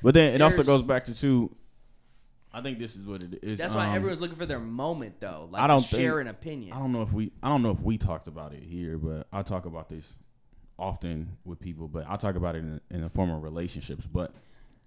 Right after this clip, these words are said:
Speaker 1: even just in social interaction, whenever, whenever somebody makes you feel a way,
Speaker 2: Mm-hmm.
Speaker 1: you usually want that person to feel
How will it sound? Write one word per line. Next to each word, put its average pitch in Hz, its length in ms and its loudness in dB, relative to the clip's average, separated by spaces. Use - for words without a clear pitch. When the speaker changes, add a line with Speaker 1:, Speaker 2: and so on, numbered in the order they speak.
Speaker 1:
even 110 240 4
just 98 160 -2
in 90 80 2
social 90 280 -6
interaction, 85 580 -6
whenever, 104 760 0
whenever 120 360 2
somebody 131 440 2
makes 107 260 0
you 92 80 -4
feel 104 300 0
a 85 60 0
way, 76 280 -4
Speaker 2:
Mm-hmm. 120 320 -12
Speaker 1:
you 98 240 4
usually 107 640 6
want 92 320 0
that 87 180 -4
person 87 400 0
to - 60 -6
feel 82 460 -4